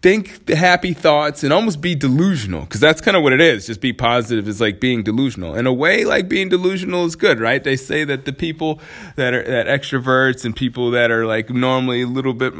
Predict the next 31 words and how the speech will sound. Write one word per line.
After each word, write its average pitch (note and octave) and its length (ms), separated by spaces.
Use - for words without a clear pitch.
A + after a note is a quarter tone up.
the B2+ 100
people D#3+ 260
that C#3+ 100
are C#3 60
successful, C3 760
uh, C3 140
normally, D#3+ 640
like, F2 260
entrepreneurs A2 600
and G#2+ 60
stuff A#2 280
like A2+ 180
that, B2 340
or, A2+ 220
you A2 100
know, D#2+ 200
good A2 200
entrepreneurs, G2 720
<laughs> G3+ 880
they're E3 180
normally, F#3+ 360
like, D#3 340
viewed D3 340
as D3 120
being E3 320
delusional. C#3+ 680
And B2 220
whereas, B2+ 480
like, A#2 320
realists A#2+ 580
are A2+ 240